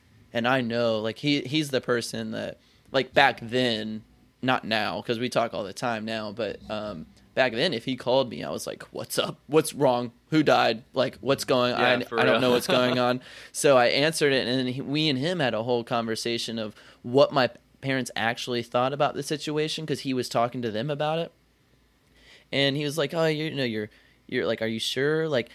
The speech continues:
Speaker 1: the whole conversation was about money. Like, it was like, "What are you gonna do after school? Like, are you gonna, you're not gonna make any money doing that, and you're not gonna
Speaker 2: Yeah.
Speaker 1: do this thing." And, uh, in my head, I don't give a shit about money. I can pay my bills. I can do my thing. I'm living life. I'm great.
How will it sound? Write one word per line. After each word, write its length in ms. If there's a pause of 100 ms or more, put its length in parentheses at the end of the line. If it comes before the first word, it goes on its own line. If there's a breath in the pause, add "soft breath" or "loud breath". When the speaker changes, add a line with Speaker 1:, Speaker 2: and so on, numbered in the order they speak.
(280 loud breath)
Speaker 1:
the 140
whole 260
conversation 720
was 120
about 420
money. 640 (220)
Like, 180
it 80
was 140
like, 160
"What 140
are 40
you 100
gonna 180
do 260
after 240
school? 460
Like, 180
are 40
you 140
gonna, 140
you're 120
not 140
gonna 140
make 240
any 200
money 300
doing 400
that, 340
and 220
you're 100
not 140
gonna 220
Speaker 2:
Yeah. 240 (440 soft breath)
Speaker 1:
do 180
this 160
thing." 220
And, 120
uh, 100 (220 loud breath)
in 140
my 160
head, 340
I 100
don't 160
give 120
a 60
shit 320
about 260
money. 460
I 160
can 160
pay 200
my 160
bills. 320
I 60
can 120
do 120
my 140
thing. 360
I'm 140
living 240
life. 300
I'm 220
great. 420